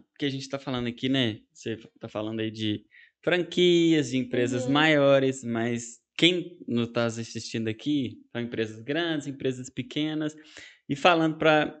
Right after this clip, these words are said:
Speaker 1: microempresas e até menores empresas, como que elas vão diferenciar a experiência ali? Por exemplo,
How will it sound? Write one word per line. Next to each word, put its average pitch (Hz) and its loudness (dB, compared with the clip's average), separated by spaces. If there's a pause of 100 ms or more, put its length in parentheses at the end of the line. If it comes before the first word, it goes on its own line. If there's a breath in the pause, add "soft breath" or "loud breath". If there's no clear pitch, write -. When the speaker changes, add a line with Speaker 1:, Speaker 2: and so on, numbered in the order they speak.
Speaker 1:
microempresas 143 4
e 135 4
até 135 2
menores 131 2
empresas, 117 -4
como 392 -6
que - 0
elas 131 4
vão 120 -2
diferenciar 127 0
a 123 -2
experiência 117 -2
ali? 117 -2
Por 127 -2
exemplo, 107 -2